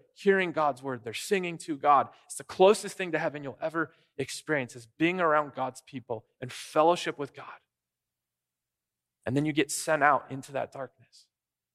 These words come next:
Second thing is, let's say you are going to darkness.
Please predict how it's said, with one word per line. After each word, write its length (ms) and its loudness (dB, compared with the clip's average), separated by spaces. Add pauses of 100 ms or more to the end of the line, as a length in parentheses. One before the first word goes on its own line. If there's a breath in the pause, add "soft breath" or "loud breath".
(300)
Second 420 2
thing 200 -12
is, 280 -18 (280)
let's 100 -4
say 120 2
you 180 -2
are 200 4
going 300 -6
to 100 -18
darkness. 600 -20